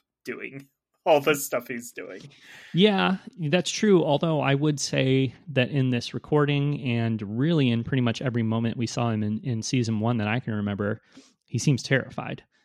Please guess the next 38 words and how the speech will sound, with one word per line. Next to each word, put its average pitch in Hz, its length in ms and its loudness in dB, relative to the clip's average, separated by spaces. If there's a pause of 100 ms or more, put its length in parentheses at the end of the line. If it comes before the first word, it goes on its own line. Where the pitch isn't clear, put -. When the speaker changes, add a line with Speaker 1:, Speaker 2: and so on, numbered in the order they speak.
Speaker 2:
You 120 80 0
know 117 60 2
what 113 80 2
I - 20 2
mean? 113 220 0 (260)
So 117 420 2
I 127 100 0
wouldn't 123 360 2
rule 123 340 4
out 117 160 -2
the 127 80 -6
possibility 107 600 0
of, 101 140 -2
like, 104 200 -2
a, 98 180 0
uh, 92 120 -2
Galen 110 360 2
Erso 110 320 -2
type 123 220 -2
situation 113 560 -2
where 113 140 -4
it's - 180 -6
like, 107 220 -2
Speaker 1:
Oh. - 100 -14 (440)
Speaker 2:
you 120 180 -6
really 143 300 2
don't 117 220 -2
have 120 180 0
a - 40 -4
choice. - 460 -4
You 123 60 0
know 117 60 2
what 113 40 2
I 107 40 2
mean? 113 180 2
Like, 104 260 -4 (480)
if, 113 240 -6
uh, 110 320 0